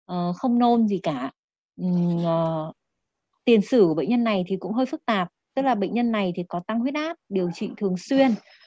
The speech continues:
Huyết áp nền của bệnh nhân thì khoảng một trăm bốn mươi trên chín mươi. Bệnh nhân này thì có bị gút, thường xuyên là bị sưng đau cái khớp, ờ, cổ chân bên trái và phải dùng thuốc giảm đau thường xuyên.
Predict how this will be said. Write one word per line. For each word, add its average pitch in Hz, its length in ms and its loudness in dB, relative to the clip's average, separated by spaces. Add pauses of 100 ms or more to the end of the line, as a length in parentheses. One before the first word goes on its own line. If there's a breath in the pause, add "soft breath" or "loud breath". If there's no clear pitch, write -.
(180 soft breath)
Huyết 277 120 -2
áp 302 120 -2
nền 226 240 2
của 156 80 -4
bệnh 151 140 -4
nhân 226 220 0
thì 208 160 -2
khoảng 151 220 -6
một 160 160 -6
trăm 226 200 -4
bốn 180 180 -2
mươi 233 160 0
trên 233 160 -4
chín 196 240 0
mươi. 247 300 2 (720)
Bệnh 226 200 0
nhân 254 160 2
này 214 220 2
thì 185 200 0
có 175 180 -2
bị 196 220 -2
gút, 311 240 2 (240)
thường 190 260 2
xuyên 233 300 0
là 202 60 -2
bị 175 180 -2 (120)
sưng 247 200 0
đau 240 280 0
cái 175 100 -4
khớp, 294 340 -4
ờ, 214 260 0
cổ 156 220 -2
chân 226 220 0
bên 220 160 0
trái 175 460 -4 (400)
và 185 200 -4
phải 151 140 -6
dùng 170 280 -4
thuốc 277 280 -6
giảm 156 160 -6
đau 196 200 -2
thường 180 180 -2
xuyên. 247 340 2